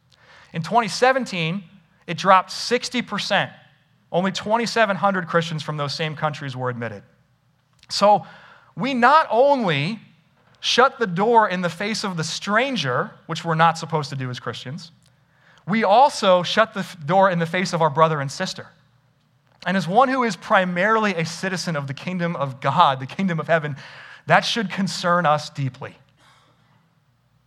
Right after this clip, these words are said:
Why care about all of this? Why care about all this? Because the church welcoming the stranger is not just about entry into a particular nation or state.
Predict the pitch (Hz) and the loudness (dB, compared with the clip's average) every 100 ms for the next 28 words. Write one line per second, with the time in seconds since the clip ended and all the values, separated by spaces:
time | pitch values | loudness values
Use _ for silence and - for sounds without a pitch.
0 | _ _ _ _ _ 131 180 208 - 202 | _ _ _ _ _ 0 4 4 2 0
1 | 185 147 127 123 113 110 104 101 - - | 2 2 0 0 -6 -8 -12 -16 -16 -20
2 | _ _ _ _ _ _ - 196 240 240 | _ _ _ _ _ _ -6 -4 -4 -2
3 | 190 139 120 110 - - - 180 254 208 | 2 2 0 -10 -16 -20 -12 -4 -4 -4
4 | 214 - 294 302 175 202 240 240 220 180 | -4 2 0 0 2 2 4 -2 -4 -4
5 | - 190 190 196 160 151 175 294 262 156 | -6 -4 -2 -2 -4 -2 2 2 2 0
6 | 220 - 196 196 - 190 190 190 165 - | -2 -2 2 2 2 -4 -4 -4 -6 -8
7 | 165 175 170 156 139 131 139 147 127 117 | -8 -6 -4 -4 -4 -4 -6 -6 -8 -10
8 | - - 107 | -12 -14 -20